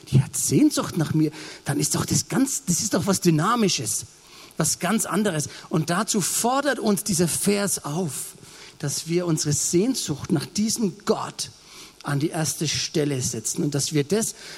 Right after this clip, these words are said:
als unseren Style, als unseren Lebensstil in unseren Alltag mit einnehmen.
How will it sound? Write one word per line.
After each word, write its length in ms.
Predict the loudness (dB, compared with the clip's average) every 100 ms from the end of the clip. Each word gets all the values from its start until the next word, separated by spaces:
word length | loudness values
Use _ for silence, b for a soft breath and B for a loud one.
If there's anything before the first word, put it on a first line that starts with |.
| B
als 240 | -2 0
unseren 440 | 2 2 2 0 0
Style, 840 | -2 0 2 2 2 2 0 -2 -10 -20 B B
als 240 | -4 -2
unseren 320 | -2 0 2 2
Lebensstil 760 | 2 0 0 -2 -2 0 0
in 60 | -2
unseren 240 | -2 -2
Alltag 360 | 0 2 2 2
mit 160 | 0 0
einnehmen. 540 | -4 -6 -10 -12